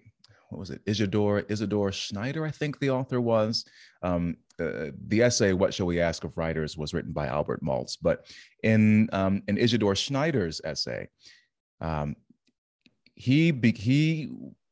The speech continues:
this was back in nineteen forty-three, forty-four, so, uh, or, or, or thereabouts. And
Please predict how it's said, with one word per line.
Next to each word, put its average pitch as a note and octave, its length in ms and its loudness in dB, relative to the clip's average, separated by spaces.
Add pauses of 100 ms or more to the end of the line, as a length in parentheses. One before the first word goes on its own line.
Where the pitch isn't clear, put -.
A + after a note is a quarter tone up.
this D3 140 -10
was D3+ 80 -8
back A2+ 240 2
in G2+ 100 2
nineteen F#2 440 0
forty-three, F2 840 -2
forty-four, E2 640 -2
so, - 340 -6
uh, G1+ 460 -4
or, - 180 -4
or, D#2 240 0
or D#2+ 160 -2
thereabouts. D2+ 720 -2
And D#2+ 300 -2